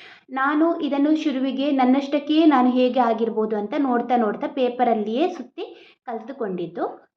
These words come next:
ನಂತರ ನಾನು ಈ ಒಂದು ವಿಧಾನದಲ್ಲಿ ಮಾಡಿದೆ, ಮತ್ತೆ ನಾನು ಹೇಗೆ ನೋ-, ಟ್ರೈ ಮಾಡಿ ಹೀಗೆ, "ಓ, ಹೀಗೆ ಕೂಡ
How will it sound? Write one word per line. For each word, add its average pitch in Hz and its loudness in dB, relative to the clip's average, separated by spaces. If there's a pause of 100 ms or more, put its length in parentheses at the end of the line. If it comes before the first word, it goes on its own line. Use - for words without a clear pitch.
(260)
ನಂತರ 330 0
ನಾನು 330 6
ಈ 302 6
ಒಂದು 320 6
ವಿಧಾನದಲ್ಲಿ 285 4
ಮಾಡಿದೆ, 214 2
ಮತ್ತೆ 339 4
ನಾನು 370 6
ಹೇಗೆ 330 4
ನೋ-, 320 6
ಟ್ರೈ 339 8
ಮಾಡಿ 311 8
ಹೀಗೆ, 302 4
"ಓ, 262 2
ಹೀಗೆ 311 6
ಕೂಡ 285 -2